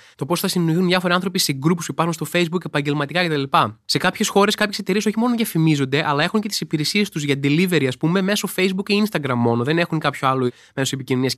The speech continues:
Είναι τρεις εφαρμογές, οι οποίες με το που εξαφανίζονται, σκοτώνουν την επικοινωνία, τη διάθεση και τη δουλειά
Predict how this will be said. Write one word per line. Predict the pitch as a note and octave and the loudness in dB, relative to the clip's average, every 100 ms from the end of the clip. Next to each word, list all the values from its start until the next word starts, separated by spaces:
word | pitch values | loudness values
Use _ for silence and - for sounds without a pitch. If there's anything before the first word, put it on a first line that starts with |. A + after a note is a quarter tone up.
| _ | _
Είναι | E3+ A#3+ | 2 2
τρεις | A#3+ B3 | 0 -2
εφαρμογές, | B3 G3 D3+ D3+ F#3+ A2+ | 0 0 0 2 2 2
οι | D#3+ | -2
οποίες | D3 A#3+ | 0 -2
με | |
το | A3+ | -2
που | G#3 | -2
εξαφανίζονται, | - D#3 D3+ G3+ G3+ C3+ G2+ - | -4 -2 0 0 0 -2 -4 -2
σκοτώνουν | - - D3+ - G#3 B3+ A3 D#3 | -2 0 -2 4 4 4 2 0
την | D#3 | -2
επικοινωνία, | D3+ D3 C#3 C#3 C3+ F3+ G#3+ C#3 | -2 -4 -2 0 0 2 2 0
τη | A#2 B2+ | -2 -4
διάθεση | A#2+ D3+ G#3 - - A#2+ | 0 0 0 -2 -8 -8
και | - | -10
τη | - C#3+ | -6 -4
δουλειά | C3 C#3 F3 F#3+ A2+ | -2 0 2 2 2